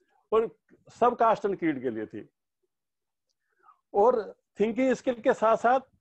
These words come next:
इमोशनल एजुकेशन का ज्ञान भी वहाँ दिया जाता था।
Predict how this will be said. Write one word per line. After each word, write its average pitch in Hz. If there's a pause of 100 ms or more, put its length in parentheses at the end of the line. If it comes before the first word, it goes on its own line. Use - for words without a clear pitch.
(380)
इमोशनल 226
एजुकेशन 196
का 185
ज्ञान 151
भी 156
वहाँ 208 (840)
दिया 170
जाता 123
था। 101